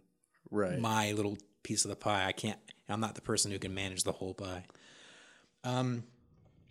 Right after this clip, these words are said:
Speaker 2: game day. Um, you know, we're at the stadium a couple hours early. Uh, you know,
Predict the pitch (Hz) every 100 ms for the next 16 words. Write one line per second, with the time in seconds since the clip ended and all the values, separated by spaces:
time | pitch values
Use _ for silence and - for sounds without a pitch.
0 | - - - - 143 151 131 110 127 -
1 | - - - - _ _ _ _ _ _
2 | - 110 101 101 98 101 101 101 - -
3 | - - - - - _ - 113 101 104
4 | 104 110 104 - 110 113 110 107 107 104
5 | 95 92 95 113 120 123 123 - - _
6 | _ _ - 110 101 95 95 98 98 98
7 | - _ _ _ 104 95